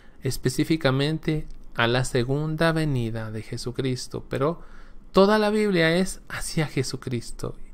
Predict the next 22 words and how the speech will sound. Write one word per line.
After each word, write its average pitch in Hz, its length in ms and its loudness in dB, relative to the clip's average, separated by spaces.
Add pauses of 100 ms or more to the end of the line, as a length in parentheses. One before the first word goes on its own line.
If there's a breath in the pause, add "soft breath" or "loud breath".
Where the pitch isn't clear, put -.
(120)
Y - 80 4
esto - 200 0
es 180 60 0
lo 175 60 2
que 131 140 0
dice 117 240 0
la 123 80 0
Iglesia. 127 420 0
La 120 140 0
venida 156 340 0
del 135 160 0
Hijo - 220 -2
de 120 100 0
Dios 131 260 -2
a 135 60 -4
la 113 160 -6
tierra 135 400 -2 (540 loud breath)
es - 180 0
un 220 80 0
acontecimiento 143 1000 0
tan 139 180 0
inmenso 127 800 0